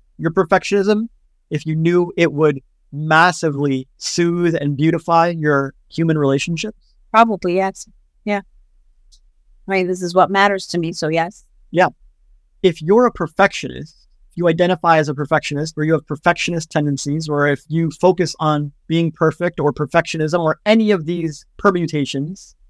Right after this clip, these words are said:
Speaker 1: what happens when you're interacting with someone else? What standards are you holding them to? Whether you say it out loud or not, you're secretly holding them to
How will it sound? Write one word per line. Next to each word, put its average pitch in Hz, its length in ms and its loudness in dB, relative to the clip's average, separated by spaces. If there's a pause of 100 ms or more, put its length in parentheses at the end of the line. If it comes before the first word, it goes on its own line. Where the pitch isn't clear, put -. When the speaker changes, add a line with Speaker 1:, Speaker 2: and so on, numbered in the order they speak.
(340)
Speaker 1:
what 190 240 4 (200)
happens 156 560 0
when 156 140 2
you're 151 140 -2
interacting 156 640 0
with 139 120 -4
someone 139 320 -2
else? - 500 -14 (200)
What 185 220 2
standards 185 540 0
are 156 120 0
you 151 140 2
holding 151 320 -2
them 127 200 -2
to? 127 200 -12 (320)
Whether 165 360 2
you 151 200 -4
say 180 200 0
it 160 60 4
out 151 120 0
loud 147 200 2
or 135 80 -4
not, 131 240 -6 (160)
you're 156 160 0
secretly 156 760 -2 (140)
holding 190 320 2
them 180 180 2
to 160 360 0